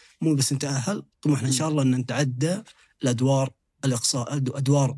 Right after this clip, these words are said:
Speaker 1: المجموعات في كأس العالم أثناء إقامة كأس العالم عشرين اثنين، عشرين ستة وعشرين في أمريكا إن شاء الله.
Speaker 2: بإذن الله تعالى. طبعًا إحنا موجودين في مجموعة فيها باكستان والأردن، طاجكستان،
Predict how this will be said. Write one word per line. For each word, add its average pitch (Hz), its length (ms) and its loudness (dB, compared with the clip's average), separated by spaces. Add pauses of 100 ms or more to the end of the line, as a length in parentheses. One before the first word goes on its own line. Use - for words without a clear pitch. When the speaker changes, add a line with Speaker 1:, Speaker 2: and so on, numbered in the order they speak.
Speaker 1:
المجموعات 131 480 0
في - 160 -4
كأس - 260 -2
العالم 120 600 0 (760)
أثناء 120 440 -2
إقامة 113 260 -4
كأس 113 240 -4
العالم 117 180 -4
عشرين 107 240 -2
اثنين، 120 220 -6 (160)
عشرين 120 420 -2
ستة - 220 -2
وعشرين 113 320 -4
في 98 140 -10
أمريكا - 260 -14
إن 101 60 -12
شاء - 140 -10
الله. - 160 -20
Speaker 2:
بإذن 135 260 2
الله 110 200 -2
تعالى. 117 340 -6
طبعًا 131 340 0 (380)
إحنا 147 180 0
موجودين 135 600 2
في 131 220 0
مجموعة 139 580 0
فيها 113 600 -2
باكستان 139 640 0
والأردن، 123 680 -2 (100)
طاجكستان، 131 720 -4